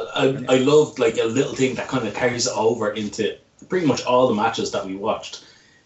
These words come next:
is even at this stage you have Jericho, like, screaming at the crowd, like, Come on, baby!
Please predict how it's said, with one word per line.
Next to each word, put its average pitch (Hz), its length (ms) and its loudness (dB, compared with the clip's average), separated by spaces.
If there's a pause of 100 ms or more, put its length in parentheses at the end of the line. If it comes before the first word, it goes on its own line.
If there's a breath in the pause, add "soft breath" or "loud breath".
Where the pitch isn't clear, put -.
(200)
is 107 600 4
even 151 220 4
at - 140 -2
this 131 160 0
stage 113 400 -2
you 101 80 -8
have 107 200 -6
Jericho, 113 480 0
like, 95 220 -8
screaming 113 460 -2
at 98 180 -4
the 101 120 -8
crowd, 98 400 -4
like, - 200 -12
Come 175 220 -2
on, 175 260 0
baby! 160 580 6